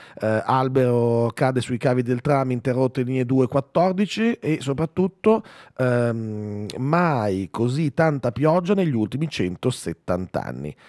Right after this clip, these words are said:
Eh, l'assessore alla sicurezza Marco Granelli dice: "Servono vasche di contenimento delle acque anche per il Lambro." Ale, e si va avanti così.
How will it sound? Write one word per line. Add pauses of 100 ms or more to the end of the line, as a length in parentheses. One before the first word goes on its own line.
(260)
Eh,
l'assessore
alla
sicurezza
Marco
Granelli
dice:
"Servono
vasche
di
contenimento
delle
acque
anche
per
il
Lambro."
Ale,
e
si
va
avanti
così.